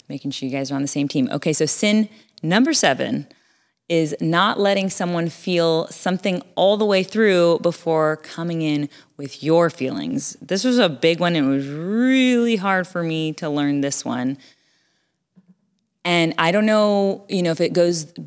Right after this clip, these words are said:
I don't know on both sides of the street if it feel, you know, if it's the same across the board. Of course, like, I'm just gonna kind of stereotype, but as a female, I know that I really need to have my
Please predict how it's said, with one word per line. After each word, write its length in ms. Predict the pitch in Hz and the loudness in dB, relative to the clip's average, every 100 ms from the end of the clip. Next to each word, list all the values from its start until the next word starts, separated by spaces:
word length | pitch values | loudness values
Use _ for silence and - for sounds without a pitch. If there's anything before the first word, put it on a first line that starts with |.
| - - | -12 -8
I 160 | - 185 | -2 0
don't 140 | 233 | 2
know 180 | 269 277 | 4 4
on 160 | 254 220 | 2 2
both 200 | 190 185 | 0 -2
sides 320 | - 190 175 | 0 0 0
of 60 | 175 | -2
the 80 | 160 | -4
street 300 | - 185 175 | -2 -2 -2
if 120 | 160 | -2
it 100 | 151 - | -4 -4
feel, 440 | - 180 180 175 | -4 2 2 2
you 120 | 170 160 | 0 2
know, 80 | 143 | 2
if 140 | 151 | 0
it's 160 | 151 - | -4 -4
the 60 | 151 | -4
same 460 | - 165 160 156 - _ _ _ _ | 0 2 2 0 -6 _ _ _ _
across 360 | - 180 151 - | -8 -2 0 -2
the 100 | 143 | -4
board. 300 | 143 127 - | -2 -2 -4
Of 60 | - | -6
course, 280 | 151 143 | -4 -4
like, 160 | 147 143 | -4 -2
I'm 140 | 143 | -2
just 140 | 147 143 | -2 -4
gonna 140 | 147 | -4
kind 160 | 151 180 | -4 -4
of 60 | 143 | -4
stereotype, 640 | - 180 156 151 139 131 | -2 0 2 0 -2 -4
but 120 | 143 - | -6 0
as 220 | 160 175 | 0 2
a 60 | 175 | -2
female, 760 | - 208 214 180 156 147 147 - _ _ _ _ _ _ - - - - - - _ _ _ _ _ - | -6 -2 0 0 2 0 -2 -8 _ _ _ _ _ _ -20 -20 -18 -20 -20 -20 _ _ _ _ _ -2
I 120 | 175 | 2
know 200 | 185 185 | 4 4
that 340 | 180 151 143 - | 4 4 2 0
I 120 | 156 | 0
really 580 | 156 151 185 214 220 220 | 0 0 2 4 4 2
need 220 | 202 196 | 2 0
to 80 | 185 | -2
have 260 | 156 160 156 | 0 0 2
my 320 | 160 151 147 | 2 0 0